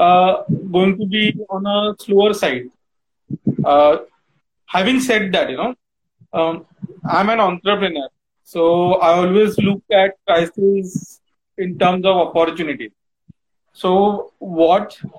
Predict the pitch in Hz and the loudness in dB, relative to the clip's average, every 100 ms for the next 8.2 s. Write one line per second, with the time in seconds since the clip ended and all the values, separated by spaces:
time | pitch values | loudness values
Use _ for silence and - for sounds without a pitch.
0 | - _ _ _ _ 165 160 180 196 214 | -20 _ _ _ _ -2 0 0 -2 -6
1 | 196 - 208 208 196 196 196 190 214 247 | -10 -2 0 2 0 0 -2 -2 -2 -2
2 | 247 185 - 208 - 156 156 190 233 262 | -4 -10 -4 -4 0 2 2 0 -2 -2
3 | - 160 160 240 - - - _ - _ | -8 -2 0 0 -2 -16 -20 _ -18 _
4 | 202 170 170 - 185 180 180 180 185 175 | -4 0 0 -2 -2 0 2 0 -2 -8
5 | - 208 190 190 196 196 202 - 180 180 | -2 0 2 2 2 2 0 -4 -6 -6
6 | - 190 190 190 185 185 180 - 185 180 | -6 0 2 2 2 0 -4 -4 -2 0
7 | 185 185 185 180 165 180 185 180 175 170 | 0 -2 -4 -4 -2 -2 -4 -6 -6 -4
8 | 185 | -2